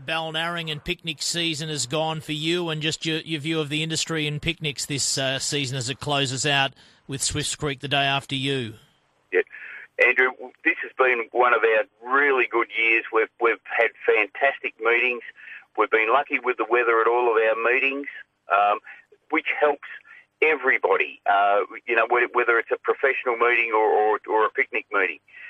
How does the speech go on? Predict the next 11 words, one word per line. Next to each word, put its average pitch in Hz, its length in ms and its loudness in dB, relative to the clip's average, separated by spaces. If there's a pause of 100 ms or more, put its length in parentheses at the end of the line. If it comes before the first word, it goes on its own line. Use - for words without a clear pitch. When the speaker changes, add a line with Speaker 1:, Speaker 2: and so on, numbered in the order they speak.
(100)
Speaker 2:
But 117 200 2
we've 139 200 2
had 117 160 2 (140)
great 135 360 0
crowds, 127 560 2 (580)
uh, 95 200 2 (280)
great 147 220 2 (120)
feedback, 127 520 2 (480)
um, 110 360 2 (400)
good 151 140 2 (160)
fields, 139 480 2